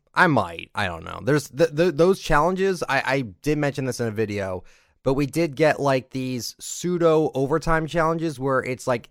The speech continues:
each challenge is three stages, and they give a lot of experience, but a lot of them are very niche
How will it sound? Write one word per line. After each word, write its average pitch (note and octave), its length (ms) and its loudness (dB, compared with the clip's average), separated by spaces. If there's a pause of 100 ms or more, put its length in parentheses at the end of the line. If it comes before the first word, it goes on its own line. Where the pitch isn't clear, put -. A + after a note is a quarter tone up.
each D3 260 -10
challenge C#3 480 -2
is B2 280 -8
three C3+ 260 -6
stages, A#2+ 840 -6 (580)
and B2+ 120 -4
they C3+ 40 -2
give B2 160 0
a B2 40 0
lot B2 240 2
of C#3 60 -4
experience, C3+ 600 -4
but B2+ 120 -4
a B2 40 -2
lot D#3+ 220 -8
of B3 60 -6
them G3+ 120 0
are A#2 60 2
very C3+ 520 0
niche A2 640 -8